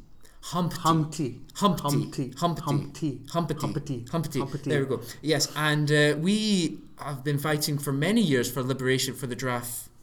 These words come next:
Speaker 1: uh, front and
Speaker 2: Like, from zoos and
Speaker 1: from,
Speaker 2: stuff
Speaker 1: from,
Speaker 2: like
Speaker 1: from zoos, from private ownership, and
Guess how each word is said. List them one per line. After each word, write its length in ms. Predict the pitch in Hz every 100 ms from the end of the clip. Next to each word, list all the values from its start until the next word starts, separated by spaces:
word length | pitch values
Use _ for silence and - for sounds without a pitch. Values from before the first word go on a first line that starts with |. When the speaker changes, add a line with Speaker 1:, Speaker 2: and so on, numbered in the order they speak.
| - -
Speaker 1:
uh, 180 | 123
front 340 | 120 - 131 131
and 220 | 131 127
Speaker 2:
Like, 180 | 127 139
from 220 | 170 147
zoos 360 | 135 185 160 117
and 240 | 117 127 123
Speaker 1:
from, 100 | 226
Speaker 2:
stuff 100 | -
Speaker 1:
from, 180 | 254
Speaker 2:
like 80 | 208
Speaker 1:
from 220 | 202 190
zoos, 380 | 139 156 208 202
from 300 | - 165 147
private 380 | 139 151 160 147
ownership, 580 | 160 180 175 190 180 -
and 320 | 147 147 151